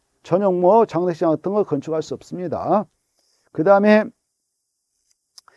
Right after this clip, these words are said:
집단 칠학주 안에서는 저 동그라미 위 무슨 법에 따라 행위장이 가해지는가? 건축자는 개특법령이다. 이렇게 그 정도는 보시고요. 그 다음에 육 번. 개발진흥주를 만나면 여러분들은 무엇을 통해서 개발을 해도 된가?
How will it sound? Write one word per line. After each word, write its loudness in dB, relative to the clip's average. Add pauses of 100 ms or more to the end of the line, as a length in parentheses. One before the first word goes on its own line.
(200)
집단 4
칠학주 2
안에서는 -2
저 2
동그라미 0
위 2
무슨 -4
법에 4
따라 8
행위장이 0
가해지는가? 0
건축자는 -4
개특법령이다. -2
이렇게 -16 (120)
그 -18
정도는 -4
보시고요. -2 (600)
그 -20
다음에 4
육 2
번. 6 (360)
개발진흥주를 4
만나면 0
여러분들은 2
무엇을 4
통해서 0
개발을 0
해도 -6
된가? -4